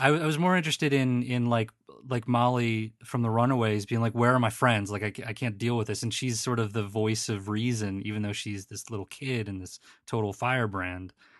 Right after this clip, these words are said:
Speaker 2: She's like, "Why is, why does no one care that all of these, all of my friends are gone?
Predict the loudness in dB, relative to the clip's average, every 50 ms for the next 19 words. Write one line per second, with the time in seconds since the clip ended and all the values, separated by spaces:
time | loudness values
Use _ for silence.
0 | _ _ _ -4 -2 -2 0 0 0 -2 -2 -4 -4 2 4 4 4 4 2 0
1 | 0 2 2 2 2 2 2 4 4 4 4 4 2 0 0 0 2 2 2 0
2 | 0 0 -2 -2 -2 -4 -4 -4 -4 -4 -2 -2 0 -2 -2 -2 -2 -2 -2 0
3 | -2 -4 -6 -4 -4 -4 -4 -6 -8 -10 -14 -16 -16